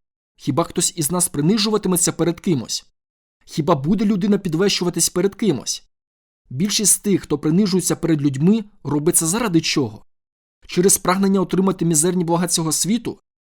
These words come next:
Але насправді ти отримаєш лише те, що вже передвизначено тобі Аллахом. І не втече від тебе нічого, що визначив тобі Аллах.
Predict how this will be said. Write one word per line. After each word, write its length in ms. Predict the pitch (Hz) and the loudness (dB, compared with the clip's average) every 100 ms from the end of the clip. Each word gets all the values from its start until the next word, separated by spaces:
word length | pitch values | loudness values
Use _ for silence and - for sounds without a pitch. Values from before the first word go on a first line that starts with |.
| _ | _
Але 180 | - 151 | -4 0
насправді 480 | 180 - 202 196 180 | 2 0 0 0 2
ти 120 | 185 | 2
отримаєш 420 | 165 170 175 165 | 2 2 2 0
лише 240 | 156 - 139 | -2 -2 -4
те, 400 | - 180 175 95 _ _ | -2 -2 -2 -6 _ _
що 180 | - 139 | -4 -2
вже 160 | 135 | -2
передвизначено 760 | 139 139 123 156 208 196 185 170 | -2 -2 0 0 2 2 0 0
тобі 260 | 151 143 - | 0 -2 -4
Аллахом. 460 | 123 127 113 107 - _ _ - | -4 -4 -4 -8 -20 _ _ -2
І 80 | |
не 100 | 160 | 2
втече 380 | 170 160 - 226 | 2 2 0 0
від 140 | 214 - | -2 0
тебе 220 | 208 160 | 2 2
нічого, 580 | 156 - - 220 123 - _ | 2 0 2 2 0 -10 _
що 160 | - 131 | -8 0
визначив 440 | 143 139 135 123 | 0 0 -2 -4
тобі 240 | - 123 143 | -6 -6 -6
Аллах. 420 | 110 110 98 - | -6 -8 -10 -14